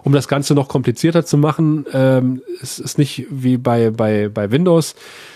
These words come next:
dass man eine Soundkarte hat und, äh, sagt, okay, ich habe hier diese Soundkarte installiert, sondern ich kann verschiedene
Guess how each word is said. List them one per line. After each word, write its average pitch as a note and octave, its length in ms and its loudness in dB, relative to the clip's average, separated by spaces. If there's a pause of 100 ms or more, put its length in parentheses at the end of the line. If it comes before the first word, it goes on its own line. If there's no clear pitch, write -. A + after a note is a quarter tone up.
dass - 120 -4
man C3+ 100 2
eine A#2+ 200 -2
Soundkarte F3+ 580 0
hat - 400 -4
und, C3+ 360 -2
äh, B2 100 -4
sagt, B2 260 -2
okay, D3 380 2 (160)
ich A2+ 140 -4
habe B2+ 120 2
hier B2 80 2
diese A2+ 180 -4
Soundkarte D3 440 0
installiert, C3 440 0
sondern B2 220 2
ich A#2 80 -6
kann C3 180 -2
verschiedene C#3 840 2